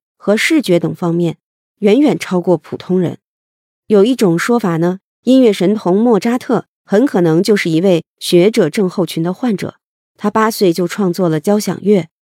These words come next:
十一岁写了第一部歌剧。还有电影《雨人》主人公的原型金皮克，他的语言理解能力只相当于五岁儿童，但是啊，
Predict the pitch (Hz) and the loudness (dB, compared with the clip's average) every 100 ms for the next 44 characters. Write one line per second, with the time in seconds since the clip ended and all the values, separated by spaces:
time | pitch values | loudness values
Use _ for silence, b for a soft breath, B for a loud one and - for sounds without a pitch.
0 | _ - 202 233 262 247 196 - 156 165 | _ -6 0 0 2 2 2 0 -2 0
1 | 233 240 226 170 233 262 - 220 _ _ | 0 -2 0 -2 0 -2 -2 -4 _ _
2 | _ _ _ _ _ 202 233 175 160 _ | _ _ _ _ _ 0 2 2 -4 _
3 | _ - 311 262 202 202 247 214 170 156 | _ -2 0 2 2 2 2 2 0 2
4 | 160 214 - 180 156 180 233 226 175 165 | -2 -2 -2 0 2 0 0 2 2 2
5 | 233 - 170 202 - _ - 277 269 160 | 0 0 0 0 -6 _ -2 0 0 -2
6 | 196 - 240 - _ _ _ _ - 330 | -4 -2 -6 -6 _ _ _ _ -2 0
7 | 285 175 165 170 180 208 190 165 160 185 | 2 0 0 2 2 2 0 0 0 0
8 | 190 - _ - 170 226 226 226 226 190 | -2 -2 _ -2 0 2 2 2 2 4
9 | 180 185 - 226 185 165 220 165 160 220 | 2 2 0 0 2 0 -2 -2 -4 -6
10 | _ _ - 208 - 170 | _ _ -2 0 0 -4